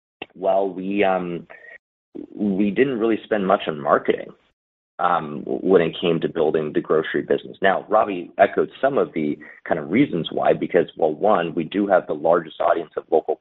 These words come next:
commerce, you know, customers coming to our app shopping, as well as just coming to the app and including those that don't shop. Um, and so we had a bit of a benefit there. But at the same instance, we also didn't want to invest in marketing because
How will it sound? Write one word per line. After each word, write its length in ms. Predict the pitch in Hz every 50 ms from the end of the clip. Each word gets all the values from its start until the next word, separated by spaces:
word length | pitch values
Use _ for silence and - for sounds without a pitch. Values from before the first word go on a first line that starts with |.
| - -
commerce, 360 | 95 95 92 80 73 73 - - - - - - - - _
you 80 | -
know, 100 | 78 73
customers 540 | - - - 110 113 - - 85 82 78 78 - -
coming 240 | 95 87 85 80 80 -
to 60 | - 80
our 120 | 78 76
app 300 | 76 - 82 80 78 - - -
shopping, 460 | - 85 87 - - 98 92 92 87 -
as 100 | 80 78 73 80
well 180 | 95 98 87
as 80 | 80 -
just 160 | 78 76 - - -
coming 220 | - 78 78 78 73
to 100 | - 65
the 120 | 73 78
app 160 | 76 71 - -
and 140 | - 69 - -
including 400 | - 78 - - 92 85 76 71
those 140 | 69 62 - -
that 140 | - - _ -
don't 200 | 95 123 123 - -
shop. 280 | - - - - - _ _ - - - - - - - -
Um, 400 | 87 90 87 82 82 78 - - -
and 160 | 95 98 95 - -
so 160 | - 101 92
we 260 | 90 87 85 98 101
had 200 | 92 110 107 101
a 40 | 95
bit 120 | 87 90 82
of 100 | 73 73
a 60 | 71
benefit 480 | - - 107 117 120 - - - - -
there. 300 | - 69 65 71 73 - - _ - _ _ _ _ _ _ _
But 220 | 110 107 95 - -
at 120 | 110 -
the 80 | - 90 - -
same 200 | 139 175 190 156
instance, 420 | 104 85 - - - 80 82 82 - -
we 100 | 95 98
also 220 | 104 104 - 95
didn't 260 | - 101 104 98 98
want 140 | 92 90 87
to 80 | 80 76
invest 280 | 73 76 82 - -
in 120 | 73 73 73
marketing 520 | 80 87 98 - 92 85 82 85 85 80 80
because 480 | 80 76 - - - 85 82 80 82